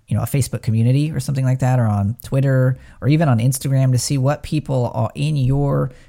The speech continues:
community or in the market that you're trying to serve. What are some of the common problems or the common questions that they're asking? So that's one. Or two, and this is actually, I've actually encountered this a number of times myself, which is that you have a problem that you're trying to solve and you can't find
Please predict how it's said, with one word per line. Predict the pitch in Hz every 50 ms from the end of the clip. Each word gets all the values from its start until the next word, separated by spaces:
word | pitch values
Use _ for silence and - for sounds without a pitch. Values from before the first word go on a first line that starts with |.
| -
community | - - 123 127 180 208 208 202 202 190
or | - -
in | 135 127
the | 117
market | 104 104 104 120 135 160 - - 165 -
that | 131 110
you're | 120
trying | 113 - 143 139 135
to | 120
serve. | - - - 120 120 117 123 - - - -
What | - 143
are | 151
some | - - 196
of | 175
the | 160 131 110 -
common | - - - 120 131 143 139 127
problems | 120 - - 120 120 120 - 110 104 113 - -
or | -
the | 107 104
common | - - - 147 151 147 123
questions | - - - 123 - - - 113 104
that | - - -
they're | - 107 98 -
asking? | - 113 120 - - - 98 - 131 - - -
So | - 220
that's | 226 240 -
one. | 160 151 123 107 131 -
Or | - 202
two, | 202 - - - 339 339 285 165 131 156 - - - - - - - - - -
and | - 156
this | 190 226 - 285
is | 233 214
actually, | 185 170 - - - 160 143 -
I've | - 156
actually | 175 185 180 - - 143 127 117 -
encountered | - 127 131 - 147 139 131 127 117
this | 120 120 -
a | -
number | 117 131 135 131 117 110
of | 107 104 - - -
times | - 131 127 120 117 -
myself, | 110 113 - - 277 - 240 185 -
which | - -
is | 135 127 -
that | 143 135 127 117 - _ _ _ - - - - - - - _ _ _ _ _ - - - - - - - - - - -
you | - 175
have | 214 220
a | 190 156
problem | 127 - - - 151 190 214 156 101 90 92 92 104
that | 110 117 120 -
you're | 131
trying | 120 - - 151 156 156
to | 139 123
solve | - - 160 151 143 -
and | - - 131
you | 131
can't | 131 - - 160 - -
find | - 151 143 135 123